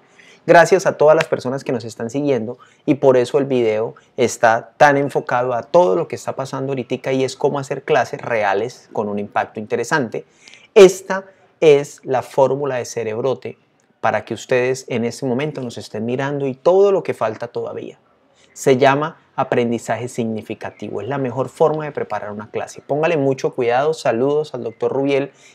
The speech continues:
quien muy amablemente desde la pedagogía nos enseñó esto y la aplicación es espectacular. Y tiene que ver con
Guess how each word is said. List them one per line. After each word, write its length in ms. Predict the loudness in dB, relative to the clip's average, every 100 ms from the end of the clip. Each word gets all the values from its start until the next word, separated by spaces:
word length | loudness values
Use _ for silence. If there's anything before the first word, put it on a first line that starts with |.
| _
quien 220 | 2 4
muy 180 | 4 4
amablemente 600 | 2 0 0 0 -2 -4
desde 180 | -2 0
la 140 | -2
pedagogía 560 | -4 -6 -6 -4 -2 -2
nos 180 | -4 -6
enseñó 440 | -6 -6 -4 -2
esto 280 | -2 -2 -4
y 120 | 0
la 140 | 2
aplicación 680 | 0 0 -2 -4 -8 -6 -6
es 160 | -6 -4
espectacular. 1200 | -6 -8 -8 -8 -8 -6 -6 -6 -2 0 0 -4 _ _ -20 _
Y 120 | 2
tiene 280 | 4 2 2
que 140 | 2
ver 260 | 4 2 -2
con 400 | 2 4 4 -4